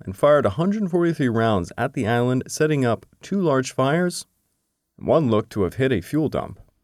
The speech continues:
The Japanese were taken by surprise there.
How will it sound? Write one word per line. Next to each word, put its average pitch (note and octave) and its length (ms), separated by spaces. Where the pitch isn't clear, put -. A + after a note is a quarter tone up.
The - 60
Japanese E3 500
were A#2+ 80
taken D3 340
by A2 120
surprise C#3 520
there. D2 360